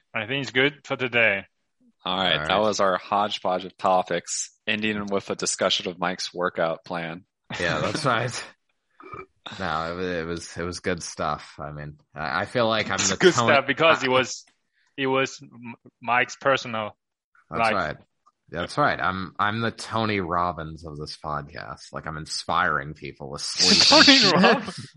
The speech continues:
Speaker 3: <laughs>
Speaker 1: What?
Speaker 2: Okay.
Speaker 1: Remember, if your hair is waxed, don't walk in the sun.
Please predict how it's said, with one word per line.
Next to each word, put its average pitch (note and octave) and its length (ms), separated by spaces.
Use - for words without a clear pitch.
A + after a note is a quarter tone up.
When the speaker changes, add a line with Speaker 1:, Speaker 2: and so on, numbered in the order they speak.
Speaker 3:
<laughs> G3 480
Speaker 1:
What? G#3+ 440
Speaker 2:
Okay. F#2+ 540
Speaker 1:
Remember, E3+ 580
if E3 240
your D#3 140
hair F3 260
is C3 140
waxed, D3+ 640
don't D3+ 220
walk D3 320
in D3 120
the C#3 60
sun. A#2 440